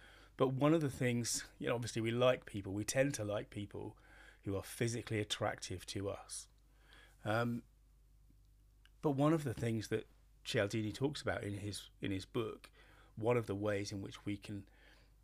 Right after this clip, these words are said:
get people to like us is by showing similarity to them.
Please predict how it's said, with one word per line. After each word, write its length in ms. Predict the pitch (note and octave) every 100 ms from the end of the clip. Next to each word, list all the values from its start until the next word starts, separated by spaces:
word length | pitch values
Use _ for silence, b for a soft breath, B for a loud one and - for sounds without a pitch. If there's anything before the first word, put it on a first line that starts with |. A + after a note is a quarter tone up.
| -
get 260 | A2+ A2 -
people 320 | A2 - A2
to 140 | -
like 440 | G#2 G#2+ A2+ A2 A2+
us 320 | G#2+ - -
is 160 | - G#2
by 200 | - G2+
showing 440 | - A#2 A2+ A2
similarity 880 | A2 - A2 G#2+ G#2 G2+ F#2+ - -
to 120 | - G2
them. 220 | F#2+